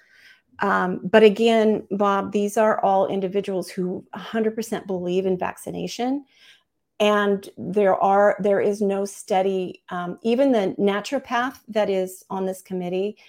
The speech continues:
is absolutely a hundred percent pro-vaccination, including covid, H P V, all of them, um, which to me does not represent what naturopathy is all about,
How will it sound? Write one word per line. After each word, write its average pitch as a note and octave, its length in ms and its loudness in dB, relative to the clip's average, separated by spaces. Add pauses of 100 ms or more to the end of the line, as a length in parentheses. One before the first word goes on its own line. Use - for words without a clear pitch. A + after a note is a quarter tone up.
(440)
is F3+ 600 2 (420)
absolutely G3+ 720 2
a F3+ 60 -2
hundred G3 360 -4
percent - 340 -10
pro-vaccination, F3+ 920 -6
including F#3 640 -6
covid, F#3+ 580 -2
H F3+ 260 -8
P F3 160 -10
V, F3+ 580 -4 (180)
all E3+ 220 -2
of E3 160 -8
them, - 220 -14 (840)
um, F3 480 -4
which G#3 260 0
to A#3 140 0
me A3 520 4 (1400)
does F#3+ 240 2
not F#3 260 0
represent E3+ 600 -2
what - 140 -4
naturopathy F#3 800 -4
is F3 120 -8
all C#3+ 180 -4
about, D#3+ 480 -8